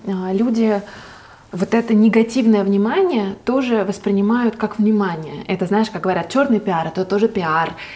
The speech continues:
Или там большое количество звёзд нашей страны, а ты тоже достаточно известный человек, они, э, руководствуются принципом «лишь бы говорили». Вот неважно что,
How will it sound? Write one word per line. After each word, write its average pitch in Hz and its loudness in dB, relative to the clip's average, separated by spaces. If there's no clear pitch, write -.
Или 214 6
там 175 -2
большое 185 0
количество 185 -2
звёзд 190 2
нашей 175 -2
страны, 196 2
а 214 2
ты 208 -2
тоже 196 2
достаточно 175 -4
известный 170 -4
человек, 170 -4
они, 214 4
э, 180 -2
руководствуются 214 0
принципом 254 0
«лишь 233 2
бы 196 0
говорили». 175 -4
Вот 190 0
неважно 202 4
что, 330 0